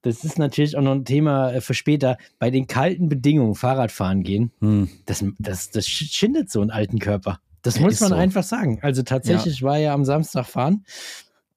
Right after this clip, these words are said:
Speaker 1: Boah, ich bin
Speaker 2: Und
Speaker 1: dann nach Hause
Speaker 2: seitdem?
Speaker 1: gekommen,
Speaker 2: Ja.
Speaker 1: gedacht,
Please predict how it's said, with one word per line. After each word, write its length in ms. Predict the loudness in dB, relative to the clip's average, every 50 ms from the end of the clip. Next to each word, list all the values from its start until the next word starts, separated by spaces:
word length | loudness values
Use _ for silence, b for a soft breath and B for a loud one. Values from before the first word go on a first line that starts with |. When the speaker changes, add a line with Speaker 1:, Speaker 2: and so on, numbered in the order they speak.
| _ _ _ _ _ _ _ -12 -6 -2
Speaker 1:
Boah, 120 | -2 -2
ich 120 | 0 2
bin 100 | 4 4
Speaker 2:
Und 80 | 4 6
Speaker 1:
dann 80 | 4 2
nach 80 | 2
Hause 140 | 2 2 4
Speaker 2:
seitdem? 180 | 4 4 4 4
Speaker 1:
gekommen, 360 | 2 2 2 2 0 -2 -6 _ -2
Speaker 2:
Ja. 260 | 0 0 2 0 -2 -4 -6
Speaker 1:
gedacht, 320 | -6 -4 -4 -4 -4 -6